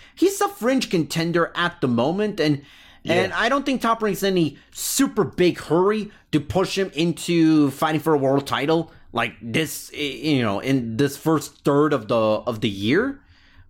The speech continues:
Speaker 1: But I think Nova should be a guy who should be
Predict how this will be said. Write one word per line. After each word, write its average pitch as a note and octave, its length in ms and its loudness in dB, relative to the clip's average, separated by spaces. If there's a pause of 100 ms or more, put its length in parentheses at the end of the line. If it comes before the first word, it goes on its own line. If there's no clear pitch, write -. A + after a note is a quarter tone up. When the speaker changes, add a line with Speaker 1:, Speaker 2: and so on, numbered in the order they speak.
Speaker 1:
But G3 120 2
I A3+ 80 0
think D#4+ 300 -6
Nova G#3+ 380 2
should F#3 340 -2
be E3+ 140 -2
a D#3 60 2
guy C#3+ 460 0
who C#3+ 180 2
should D#3 360 -2
be C3+ 540 0